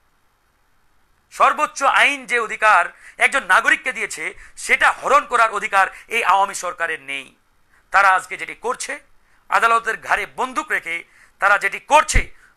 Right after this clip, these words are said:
ভবিষ্যতে জনতার আদালতে আওয়ামী লীগকে জনগণ কাঠগড়ায় দাঁড় করাবে, বিচারের মুখোমুখি করাবে ভয়াবহভাবে। কোনো সুযোগ নেই, পার পাওয়ার কোনো সুযোগ নেই।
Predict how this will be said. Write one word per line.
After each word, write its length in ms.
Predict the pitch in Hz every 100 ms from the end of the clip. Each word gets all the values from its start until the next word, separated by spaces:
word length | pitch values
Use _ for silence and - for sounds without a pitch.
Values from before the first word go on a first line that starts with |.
| _
ভবিষ্যতে 680 | 156 240 320 - 240 208 165 - _ 147
জনতার 640 | - 220 233 233 220 214
আদালতে 640 | - 190 190 190 185 165 - _ _ -
আওয়ামী 300 | 180 220 208
লীগকে 460 | 190 143 175 151 _ _ _ _
জনগণ 440 | 131 190 190 165 156
কাঠগড়ায় 640 | - 175 156 160 160 147
দাঁড় 220 | 143 139
করাবে, 340 | - 135 127 _ _ _ - -
বিচারের 460 | 156 262 302 302 294
মুখোমুখি 400 | 262 285 277 277
করাবে 440 | 254 240 233 233 - _ 135
ভয়াবহভাবে। 1040 | 127 180 226 226 226 160 170 170 175 143 127 _ _ _ _ _ _ _ _
কোনো 160 | 226 262
সুযোগ 260 | 247 240
নেই, 180 | 196 147 _ _ _ _ _ _ _ _
পার 240 | - 214 233
পাওয়ার 360 | 226 214 214
কোনো 180 | 202 208
সুযোগ 300 | - 175 165
নেই। 300 | 135 185 160